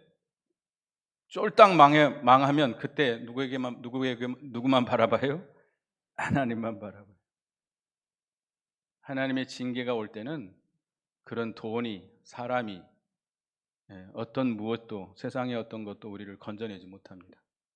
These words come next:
그것들이 우리를 보호해주지 못합니다. 우리를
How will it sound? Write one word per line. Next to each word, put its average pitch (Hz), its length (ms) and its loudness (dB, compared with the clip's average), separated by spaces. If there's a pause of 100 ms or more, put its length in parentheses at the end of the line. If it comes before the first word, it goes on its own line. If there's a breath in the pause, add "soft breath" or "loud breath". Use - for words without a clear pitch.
(100)
그것들이 117 220 -12
우리를 110 240 -10
보호해주지 107 560 -8
못합니다. 98 600 -18 (1600)
우리를 107 580 -10